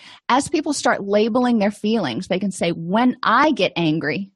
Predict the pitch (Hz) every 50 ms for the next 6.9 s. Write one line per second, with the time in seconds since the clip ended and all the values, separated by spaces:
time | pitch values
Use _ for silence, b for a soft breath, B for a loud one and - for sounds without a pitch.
0 | _ _ _ _ _ _ _ _ 180 175 233 254 - 277 262 240 226 202 208 202
1 | 190 214 - - 202 196 202 - - - - 180 170 160 147 - - 180 - -
2 | - - _ _ _ _ _ - 196 190 - - 214 226 254 269 - - - _
3 | - 196 185 180 180 170 175 170 170 175 185 - - 180 180 135 185 - - -
4 | 208 202 208 - - - - - - _ _ - 180 160 156 175 - _ - 196
5 | 190 190 185 180 180 180 185 185 - - _ _ _ _ - 180 175 156 180 196
6 | 196 196 185 175 175 185 180 - 170 180 170 165 170 - 180 165 165 -